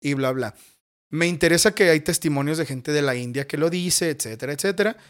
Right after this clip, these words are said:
Pero también, o sea, eh, son, mm, son dos caras, son perspectivas, como les dije en un inicio. Hay que aprender a ver dónde está la perspectiva uno, la perspectiva dos, la perspectiva tres, y luego podremos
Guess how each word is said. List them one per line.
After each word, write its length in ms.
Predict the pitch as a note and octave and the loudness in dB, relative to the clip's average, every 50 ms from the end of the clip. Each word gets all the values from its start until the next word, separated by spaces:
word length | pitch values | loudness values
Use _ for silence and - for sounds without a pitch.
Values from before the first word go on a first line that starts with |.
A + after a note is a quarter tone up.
| _ _ _ _ _ _ _ | _ _ _ _ _ _ _
Pero 300 | _ G#3+ G#3+ G#3+ A3 A3 | _ 6 8 10 10 8
también, 960 | A3 - G3+ F3 F3 E3+ E3+ F3 F3+ F#3 F#3 F#3 F#3 F#3 F#3 F3 E3 D3+ C3 - | 8 6 4 4 4 2 2 2 2 2 2 0 0 -2 -2 -2 -4 -6 -6 -4
o 80 | C3+ C3+ | -2 2
sea, 260 | - E3 D#3 D3+ D#3+ F3+ | 4 6 6 6 4 0
eh, 160 | E3+ G#3 - | -4 -6 -6
son, 320 | - D3+ - G3 F#3+ G3 - | -4 -2 0 0 0 0 -2
mm, 320 | F3 E3+ E3 E3 D#3+ D#3+ D3+ | -6 -6 -4 -4 -4 -6 -4
son 240 | - - G3+ G3+ G3+ | -2 -2 0 0 2
dos 240 | F#3 F#3 F3+ - - | 2 2 2 2 0
caras, 340 | - C#3 C3+ C3+ C3 C3 - | 0 0 0 0 -2 -6 -6
son 240 | - F3+ F3+ F3 - - | -6 -6 -6 -8 -2 0
perspectivas, 840 | F3+ D3+ C#3 - - - C3+ - _ - F3 E3+ D#3+ C#3+ C3+ - | 0 2 2 0 -4 -6 -6 -6 _ -4 0 2 2 2 0 -2
como 180 | - C3+ B2+ B2 | -6 -8 -8 -6
les 140 | A#2+ A#2+ | -6 -6
dije 200 | A#2+ B2+ A#2 - B2+ | -8 -8 -10 -10 -10
en 60 | B2 | -10
un 120 | A#2+ B2 | -10 -10
inicio. 340 | A#2+ A#2+ A#2 A2 - A2+ G#2 - _ _ _ _ _ _ _ _ _ _ _ _ - | -10 -12 -10 -12 -12 -14 -14 -20 _ _ _ _ _ _ _ _ _ _ _ _ -2
Hay 160 | C3+ C#3 C#3 | 0 0 0
que 400 | C#3 - E3 E3+ F3 F3 F3 E3+ D#3+ | 0 2 2 4 4 6 6 4 4
aprender 600 | C#3 C#3+ C#3+ - - D3+ D3 C#3+ C#3+ C#3 D3+ D#3 | 4 2 2 2 0 0 0 0 2 4 4 6
a 60 | D#3+ | 6
ver 340 | D#3+ E3 E3 E3 D#3+ D#3 D3+ C#3 | 8 8 8 6 4 0 -2 -2
dónde 200 | D3 D3 D3 C#3+ | -2 -2 0 -2
está 160 | - - C#3+ | 0 0 0
la 100 | C#3 C3 | 0 0
perspectiva 480 | C3+ B2 - - A#2+ - - D3+ E3 | -4 -6 -8 -8 -8 -2 0 2 2
uno, 200 | F3 F#3+ F#3+ G3 | 2 2 0 0
la 100 | F3+ E3 | 0 0
perspectiva 500 | C#3 C#3 A#2 - B2+ G#2+ - - B2+ B2+ | 0 -2 -6 -8 -12 -12 -8 -4 -2 0
dos, 240 | C3 C#3+ D#3+ F3 F3+ | 2 2 4 4 4
la 140 | E3+ D#3+ C3 | 2 0 -2
perspectiva 540 | C3 B2 - - B2 - - C#3 D3 D#3 D3+ | -2 -8 -8 -10 -12 -8 -2 -2 -2 0 0
tres, 300 | - E3 E3+ D#3+ - - - | 0 0 0 0 -2 -6 -6
y 140 | C3 B2 | -6 -6
luego 760 | B2 B2 B2+ B2+ C#3 D#3 F3 F#3 F#3+ F#3+ G#3 A3 A3+ G#3+ - | -4 -2 0 0 2 2 4 2 2 2 2 2 2 0 -2
podremos 960 | - C#3 B2+ B2 A#2+ A#2+ B2 B2+ C3+ D3 D#3 D#3+ E3 D#3+ D3 C3+ - - - | -6 -6 -6 -4 -4 -4 -4 -4 -4 -2 -2 0 2 2 0 0 -2 -6 -8